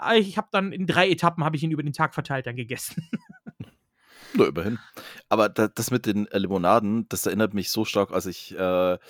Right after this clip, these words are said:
Speaker 1: ich war mal auf der Weltausstellung, auf der Expo in Mailand. Und, äh, das ist ja von den ganzen Ländern, so die einzelnen Pavillons und so weiter,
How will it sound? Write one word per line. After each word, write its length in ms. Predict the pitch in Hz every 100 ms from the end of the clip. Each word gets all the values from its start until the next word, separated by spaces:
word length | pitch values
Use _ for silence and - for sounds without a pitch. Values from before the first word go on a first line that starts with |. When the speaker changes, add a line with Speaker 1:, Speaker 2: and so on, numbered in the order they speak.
| - - _
Speaker 1:
ich 120 | 101
war 100 | 120
mal 140 | 147 131
auf 100 | 123
der 200 | 123 107
Weltausstellung, 600 | 139 - 95 - 90 87
auf 100 | 82
der 120 | -
Expo 360 | 127 - - 117
in 100 | 92
Mailand. 600 | 87 120 104 73 73 - - - - _
Und, 460 | - 101 98 95 -
äh, 240 | 95 92 92
das 140 | 110
ist 40 |
ja 60 | 117
von 100 | 110
den 100 | 104
ganzen 220 | 104 104
Ländern, 360 | 98 107 117 110
so 200 | 104 101
die 200 | 90 87
einzelnen 260 | 92 104
Pavillons 540 | 82 104 120 113 110 107
und 80 | 104
so 120 | 104
weiter, 340 | 101 104 110